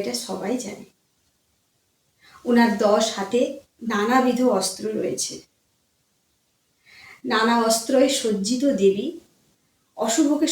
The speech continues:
সংহার করার জন্যে মর্তবাসীর কাছে হাজির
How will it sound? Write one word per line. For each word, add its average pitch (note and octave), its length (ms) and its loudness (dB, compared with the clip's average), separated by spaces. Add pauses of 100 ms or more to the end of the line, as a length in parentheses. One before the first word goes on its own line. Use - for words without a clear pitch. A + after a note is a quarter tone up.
সংহার A3 400 2 (100)
করার G#3+ 260 0 (100)
জন্যে G3 300 0 (680)
মর্তবাসীর G3+ 760 0
কাছে F#3+ 200 -4 (120)
হাজির G3 300 -6